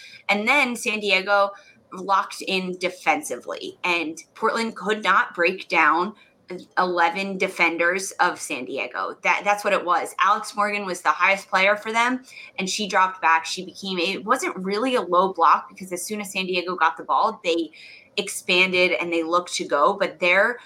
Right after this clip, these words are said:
defensive discipline to get back every single time they lost the ball was really, really impressive to watch, and Portland could not break it down. I mean, but the goals from Alex Morgan, she's on top of it. And I love the little banter on Twitter between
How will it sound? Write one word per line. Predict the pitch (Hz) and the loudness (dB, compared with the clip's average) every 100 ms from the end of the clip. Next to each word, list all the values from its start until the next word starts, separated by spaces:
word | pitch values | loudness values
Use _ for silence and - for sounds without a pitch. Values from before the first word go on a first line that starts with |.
| - _ _ | -20 _ _
defensive | - 190 - 196 190 214 196 185 | -2 -2 2 0 2 -2 -2 -4
discipline | 185 185 - 170 165 151 139 | -4 -2 -4 -6 -6 -6 -8
to | - | -12
get | 185 - 185 - | -14 -2 -2 0
back | 170 156 - - | 0 0 -2 -4
every | 196 190 202 | -2 -2 -6
single | 208 185 180 | -6 -6 0
time | 170 165 | 0 0
they | 156 | -2
lost | 139 147 - | 2 2 0
the | 160 | -2
ball | 151 156 196 | 2 4 2
was | 196 175 165 - _ _ | 2 0 -2 -8 _ _
really, | 185 202 208 202 180 | -4 2 2 2 -2
really | 185 180 180 | 0 0 -2
impressive | 160 156 - 156 - 175 | -6 -8 -2 -2 -2 -10
to | - 160 | -8 0
watch, | 135 123 247 - - | 4 4 2 -6 -6
and | 185 165 | -4 -4
Portland | - 180 202 202 196 _ | 0 2 2 -4 -10 _
could | - - 180 160 | -12 -6 -4 0
not | 160 151 - _ _ | 2 2 0 _ _
break | - 131 110 | -6 -4 -6
it | - | -2
down. | 110 101 | 0 0
I | 175 | 0
mean, | 175 175 | -2 0
but | 208 208 | -2 0
the | |
goals | 202 226 240 247 | 2 4 2 2
from | 226 | 0
Alex | 214 202 196 202 | 2 2 2 -4
Morgan, | 214 196 196 190 190 185 - - - - - | 0 0 2 2 0 -8 -18 -20 -20 -20 -10
she's | - 254 | -2 2
on | 226 202 | 2 0
top | - 190 190 | 0 0 0
of | 170 | 0
it. | 160 | -2
And | - | 0
I | 190 | 0
love | 190 214 220 | 2 2 2
the | 247 | 0
little | 240 220 | 2 2
banter | 190 190 190 190 | 4 2 2 2
on | 170 175 | 2 0
Twitter | - 185 175 165 | -2 2 4 2
between | 165 - 170 165 156 | -2 -4 -6 -4 -6